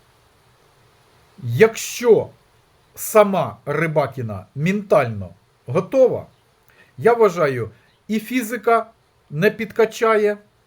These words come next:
і тоді, я думаю, все ж таки Рибакіна, е, повинна показувати тут ту Рибакіну, до якої ми звикли минулі сезони.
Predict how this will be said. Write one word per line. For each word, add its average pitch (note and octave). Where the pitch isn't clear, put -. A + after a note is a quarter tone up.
і D#3+
тоді, D#3+
я E3+
думаю, F3+
все F#3
ж F3+
таки D#3+
Рибакіна, D3+
е, A#2
повинна F3+
показувати F3+
тут B3+
ту C#4
Рибакіну, B2
до B2
якої G3
ми F3
звикли F#3+
минулі F#3
сезони. D3